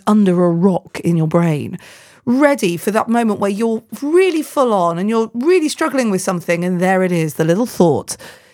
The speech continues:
"Yeah, see, you're messing this up. You're not a nice person after all." <laughs> As I've told you recently, I've been having some cognitive behavioural therapy.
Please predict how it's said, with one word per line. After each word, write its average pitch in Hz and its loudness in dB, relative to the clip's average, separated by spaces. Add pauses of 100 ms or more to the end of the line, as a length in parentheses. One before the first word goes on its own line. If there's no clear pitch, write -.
(100)
"Yeah, 196 4
see, 294 0
you're 285 4
messing 269 0
this 269 0
up. - -4 (160)
You're 269 0
not 294 2
a 214 0
nice 156 -6
person 180 -2
after 240 -4
all." 147 -6 (460)
<laughs> - -10
As 220 0
I've 240 -2
told 254 2
you 214 0
recently, 202 0
I've 156 -2
been 170 2
having 185 2
some 170 -4
cognitive 170 -2
behavioural 160 0
therapy. 147 -2